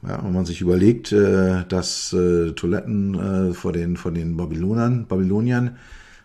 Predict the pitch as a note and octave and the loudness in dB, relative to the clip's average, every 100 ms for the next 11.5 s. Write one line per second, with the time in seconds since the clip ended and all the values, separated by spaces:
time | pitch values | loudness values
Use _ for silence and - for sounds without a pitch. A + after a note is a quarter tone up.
0 | _ G#2 G#2 G2+ G2+ A2 A2+ A#2+ A#2+ A#2+ | _ -4 -2 -2 0 -2 -2 -2 -4 -4
1 | G#2 A2 G#2+ F2+ F#2 E2+ - F#2 G#2 G#2 | -4 -2 -2 -2 -2 -2 -4 -4 -2 -2
2 | G#2 G2+ F2 E2+ F#2 F#2+ - F#2+ F#2+ G2 | -2 -2 -2 -2 -2 -4 -4 -2 -2 -4
3 | - A#2 - C3+ - - _ _ - - | -8 -6 -2 -2 -4 -16 _ _ -20 -20
4 | _ _ _ - G#2 G#2 G#2 G2+ G2 G2+ | _ _ _ -2 2 4 4 2 2 0
5 | G2 F#2+ F#2 F#2 F#2 F2+ E2 F2+ F#2+ G2+ | 2 2 2 0 -2 -4 -6 -4 -2 0
6 | G#2+ A2 A2+ A2 A#2 - B2 C3 G3 - | 0 2 0 -2 -4 -2 -2 0 -2 -2
7 | F3 F3+ F3 - F2+ D#2 C#2 - A2 C#3 | -2 0 -2 -2 -4 -4 -6 -2 2 4
8 | E3 E3+ F#3+ F#3+ F#3+ F#3+ G#3 - - - | 4 4 4 4 2 -2 -4 -10 -12 -14
9 | - - _ - - A#2 F2 - - D3 | -16 -18 _ -8 -4 -6 -6 -10 -2 -2
10 | C3 - A#2 G#2 G#2+ G2+ A2 - F#2+ F#2+ | -2 -2 -2 0 -2 -2 -4 -4 -4 -4
11 | D#2 - E2+ B2 | -8 -6 -2 -2